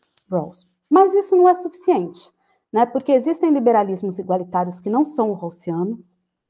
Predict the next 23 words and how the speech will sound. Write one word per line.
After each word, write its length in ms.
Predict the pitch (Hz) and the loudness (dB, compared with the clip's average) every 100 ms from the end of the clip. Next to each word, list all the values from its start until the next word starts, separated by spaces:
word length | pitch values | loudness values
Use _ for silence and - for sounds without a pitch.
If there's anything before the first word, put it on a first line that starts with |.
| _ _ _ - | _ _ _ -4
e 100 | 302 | -2
existem 360 | 294 269 277 | 0 -2 -2
liberalismos 580 | 277 247 233 226 233 233 | -2 0 0 0 -4 -8
políticos 480 | - 208 214 - 202 | -6 -8 -8 -12 -14
que 80 | - | -8
não 180 | 226 285 | -6 -6
são 220 | - 233 | -6 -6
o 40 | |
rawlsiano. 460 | 220 220 - 180 180 _ _ _ _ _ _ _ _ - | -6 -8 -10 -16 -16 _ _ _ _ _ _ _ _ 0
E 240 | 311 453 | 4 6
existe, 400 | 285 262 254 - | 4 -2 -6 -2
inclusive, 880 | 392 - 277 180 202 233 294 294 - _ | -2 0 -2 -2 -8 -6 -6 -8 -20 _
uma 260 | - 302 339 | 0 4 4
jus-, 440 | 311 330 - - - | 2 -2 -6 -16 0
uma 200 | 269 311 | 2 4
ideia 420 | 247 240 269 330 | 4 4 6 4
de 100 | 254 | 0
justiça 480 | 247 254 - 277 247 | -6 -8 -8 -4 -4
global 540 | 233 226 190 190 240 | 0 0 2 2 2
que 80 | - | -2
se 160 | - 285 | -10 -4
pretende 680 | - 277 - 254 277 330 | 0 0 0 0 2 0
rawlsiana, 760 | 277 220 208 - 190 190 240 | 0 0 -2 -2 0 2 0